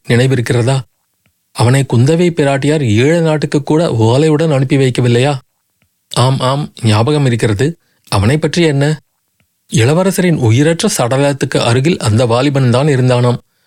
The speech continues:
ஆகையால் அவனே தான் கொன்றிருக்க வேண்டும் என்று சம்புவரையர் சொல்கிறாராம். திருமலை, அப்படி ஒரு நாளும் நேர்ந்திராது. அந்த பிள்ளையை பார்த்த ஞாபகம் எனக்கு இருக்கிறது. நானும் அப்படித்தான் நினைக்கிறேன் தாயே. ஆனால் சந்தர்ப்பங்களும் சாட்சியங்களும் வந்தியத்தேவனுக்கு எதிராய் இருக்கின்றன.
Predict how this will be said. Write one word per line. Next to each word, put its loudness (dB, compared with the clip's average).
ஆகையால் 0
அவனே 0
தான் -2
கொன்றிருக்க 0
வேண்டும் 0
என்று 2
சம்புவரையர் 0
சொல்கிறாராம். 0
திருமலை, 2
அப்படி 0
ஒரு 2
நாளும் 0
நேர்ந்திராது. 0
அந்த 0
பிள்ளையை 0
பார்த்த -2
ஞாபகம் 0
எனக்கு 0
இருக்கிறது. 0
நானும் 2
அப்படித்தான் -2
நினைக்கிறேன் 0
தாயே. 0
ஆனால் 0
சந்தர்ப்பங்களும் -2
சாட்சியங்களும் 0
வந்தியத்தேவனுக்கு 0
எதிராய் 2
இருக்கின்றன. 0